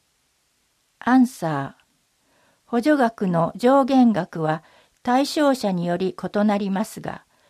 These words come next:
上限額を超えた分の補助はありません。また、上限額を下回る場合は、その額を補助します。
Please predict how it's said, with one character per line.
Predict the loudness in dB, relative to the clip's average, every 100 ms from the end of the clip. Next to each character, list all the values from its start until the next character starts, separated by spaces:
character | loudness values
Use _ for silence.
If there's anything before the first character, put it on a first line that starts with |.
| _ _ _
上 | 0 2 2
限 | 2 2 2
額 | 2 -2 -2
を | 0 0
超 | 0
え | 0
た | 0
分 | 0 2 2
の | 0
補 | -2 -2
助 | -2
は | -2 -2 -4
あ |
り | -6 -2
ま | -4
せ | -4 -6
ん。 | -8 -8 _ _ _ _ _ _ _ -8
ま | -6
た、 | -4 -4 -6 _ _ _ _
上 | -4 2 2 2
限 | 4 6
額 | 4 0 -2 -2
を | -2
下 | -2 2
回 | 6 6 4
る | 0
場 | -2 -2
合 | -2 -2
は、 | -4 -4 -8 _ _ _
そ | 0 4
の | 6
額 | 6 2 -2 -2 -2
を | -2
補 | -4
助 | -2 -4
し | -6 -6
ま | -6
す。 | -6 -14 -20